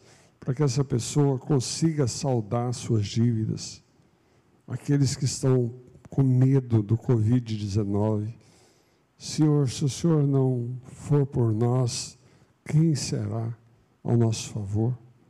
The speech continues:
Nós podemos em Ti todas as coisas. O Senhor é o nosso pastor e nada nos faltará. A Tua palavra diz que para isso Cristo se manifestou,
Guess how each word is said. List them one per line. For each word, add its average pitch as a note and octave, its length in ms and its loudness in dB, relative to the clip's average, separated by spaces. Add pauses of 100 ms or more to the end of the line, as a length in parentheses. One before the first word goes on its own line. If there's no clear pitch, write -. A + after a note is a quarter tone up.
(640)
Nós D3 200 2
podemos D3 540 4
em C3 120 4
Ti D3 300 0
todas C#3+ 480 0
as A2+ 200 -2
coisas. A#2 760 0 (640)
O D#3 80 2
Senhor D3 420 2
é C#3 40 2
o C3+ 60 4
nosso C3+ 320 0
pastor C3+ 520 0
e C3+ 80 0
nada B2+ 580 0
nos A#2 180 0
faltará. A2+ 720 -6 (880)
A C3 60 -6
Tua F3 280 2
palavra C#3 520 2
diz B2+ 260 -2
que C#3+ 120 0
para B2+ 340 -2
isso D3 420 0
Cristo C#3+ 480 0
se - 180 -4
manifestou, A#2+ 960 -2